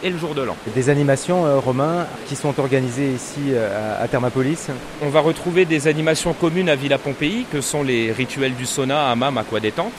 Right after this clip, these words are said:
Speaker 1: Vous avez une spécificité qui est exclusive à Thermapolis, ce sont les séances d'aquagym et d'aquabike. L'eau thermale a une densité, euh, supérieure à, à l'eau douce, euh, de par sa salinité, en tout cas chez nous.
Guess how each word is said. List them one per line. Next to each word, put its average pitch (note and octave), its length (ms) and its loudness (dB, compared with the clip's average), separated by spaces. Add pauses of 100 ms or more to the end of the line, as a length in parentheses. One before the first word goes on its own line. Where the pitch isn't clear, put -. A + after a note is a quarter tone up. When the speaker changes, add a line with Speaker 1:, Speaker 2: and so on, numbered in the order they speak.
(340)
Speaker 1:
Vous B2+ 120 0
avez D3+ 100 8
une D3+ 60 0
spécificité E3+ 760 -2
qui D3+ 120 -2
est C#3 40 2
exclusive D3+ 480 -4
à C3 80 4
Thermapolis, C#3 480 0
ce D#3 160 -6
sont C#3 160 -4
les C3+ 100 -2
séances C#3 280 -4
d'aquagym C#3 460 0
et C#3+ 60 -2
d'aquabike. A2+ 480 -2 (440)
L'eau D#3 120 2
thermale E3+ 460 4
a D3+ 80 6
une C3+ 340 0
densité, D3 600 0
euh, B2+ 100 2
supérieure D#3 580 2
à, B2+ 40 6
à B2 220 2
l'eau B2+ 140 0
douce, E3+ 340 -2
euh, A#2+ 160 2
de A#2+ 120 0
par C3+ 200 0
sa C3+ 140 0
salinité, D#3 560 2
en A2+ 80 -2
tout C3 140 -8
cas C#3+ 140 0
chez - 160 -2
nous. B2 100 -6